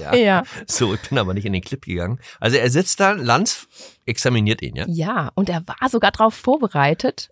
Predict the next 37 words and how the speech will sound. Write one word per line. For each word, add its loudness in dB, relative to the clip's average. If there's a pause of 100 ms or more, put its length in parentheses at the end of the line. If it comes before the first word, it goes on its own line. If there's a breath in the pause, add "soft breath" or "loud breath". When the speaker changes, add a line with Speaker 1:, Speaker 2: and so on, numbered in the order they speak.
Speaker 2:
und 2
hat -8
sich -12
richtig -2
gefreut, 2
als 0
er 0
gefragt -2
wurde, 0 (420 loud breath)
„Wissen 2
Sie 2
denn, 6
wie 0
hoch -2
die -4
Staatsquote -8
in -8
Deutschland -6
ist?“ -12
Und -18
er, -14
„Ja, 0
weiß -10
ich.“ -10 (300 loud breath)
Speaker 1:
Mhm. -2
Speaker 2:
Und 4
dann 2
wurde 6
er 8
gefragt 2
und 0
hatte -2
gesagt, 2
eben 0
knapp 0
die -2
Hälfte, 2